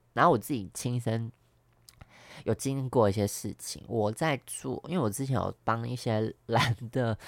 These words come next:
蓝的，呃，市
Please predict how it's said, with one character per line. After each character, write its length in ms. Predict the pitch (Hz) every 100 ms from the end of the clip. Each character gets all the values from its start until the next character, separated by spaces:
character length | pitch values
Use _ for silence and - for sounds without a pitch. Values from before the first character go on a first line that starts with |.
| - - -
蓝 600 | - 135 127 113 131 151
的， 640 | 160 160 131 113 104 98 -
呃， 540 | 110 107 104 104 104 104 - _ _ _ _ _ _ _ -
市 440 | - - 170